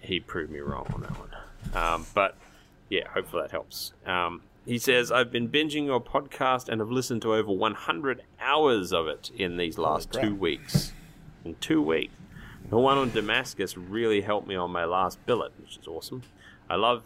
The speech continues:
Speaker 1: the show and am so happy you all want to share as much of your knowledge as possible. Thank you." Well, thank you, Nick, for listening. Hundred hours
Speaker 2: Yeah.
Speaker 1: in two weeks is, uh, it's more hours than I did work.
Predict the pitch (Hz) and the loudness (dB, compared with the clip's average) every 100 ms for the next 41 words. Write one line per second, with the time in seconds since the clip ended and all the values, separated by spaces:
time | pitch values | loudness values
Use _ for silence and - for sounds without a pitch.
0 | - 101 - 135 143 139 139 - 104 98 | -8 -4 2 4 4 4 0 -2 0 0
1 | 98 98 95 - - 135 113 113 110 101 | -2 -4 -6 -4 0 0 0 -4 -2 2
2 | 98 95 95 87 110 104 90 101 - 85 | 2 2 -2 -2 0 0 0 -4 -8 -6
3 | 82 101 110 104 98 - 85 - - - | -2 0 0 -2 -8 -8 -8 -8 -14 -16
4 | - 87 - - - - - - - - | -12 -10 -8 -12 -16 -18 -20 -18 -16 -16
5 | - - 120 123 135 147 87 113 - 98 | -12 -8 -8 -4 0 0 0 -4 -4 -4
6 | 120 - 78 76 - - 123 101 107 101 | -4 -6 -10 -12 -12 -6 -4 -2 -2 -4
7 | 95 92 - 90 98 85 - 80 76 - | -4 -6 -4 -2 -2 -4 -6 -12 -10 -10
8 | - - - - - - - - 101 92 | -14 -20 -20 -20 -20 -20 -20 -16 -10 -10
9 | 82 98 101 104 98 101 101 98 104 107 | -8 -2 2 6 6 4 2 0 0 2
10 | 107 110 107 143 127 | 2 2 4 4 4